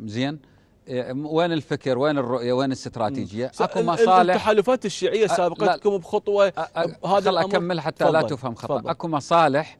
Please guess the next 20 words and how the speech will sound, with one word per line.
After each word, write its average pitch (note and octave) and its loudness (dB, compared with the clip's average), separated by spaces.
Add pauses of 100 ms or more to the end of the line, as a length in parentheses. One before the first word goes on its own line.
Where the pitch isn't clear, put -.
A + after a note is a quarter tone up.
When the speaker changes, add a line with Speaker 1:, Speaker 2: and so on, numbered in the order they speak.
Speaker 2:
مم. B2+ -10 (220)
Speaker 1:
آنية E3+ 0
اسمها F3+ -4
أرد D#3 -4
أستقوي F3 -4
بالآخر F#3 0 (520)
وأواجه F3 2
خصم G3 -6 (100)
أكبر. A#2 -2
Speaker 2:
مم. C3 -8 (240)
Speaker 1:
مو؟ C#3 -2 (440)
نفس G#3+ -4
الحالة E3+ 0
اللي D#3 -6
جمعت C3+ -6
العزم، B2 -6
ولا F3+ 2
أنكر B2 -8 (160)
Speaker 2:
مم. B2 -16 (360)
Speaker 1:
أن F3+ -2